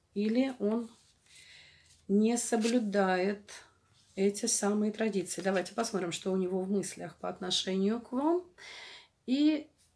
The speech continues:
потом мы посмотрим по отношению к этой женщине, соответственно, но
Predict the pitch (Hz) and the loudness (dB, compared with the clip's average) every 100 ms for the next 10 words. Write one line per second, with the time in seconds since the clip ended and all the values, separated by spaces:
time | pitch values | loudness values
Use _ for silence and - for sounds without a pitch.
0 | _ _ _ - 202 202 262 196 190 - | _ _ _ -2 0 4 4 4 2 0
1 | 214 214 185 185 185 185 208 202 185 196 | 2 2 2 0 0 0 2 4 4 0
2 | 196 208 240 262 220 - 180 180 196 202 | 0 0 2 2 2 0 -2 0 -2 0
3 | 339 359 262 233 247 311 302 | 0 0 0 0 2 2 0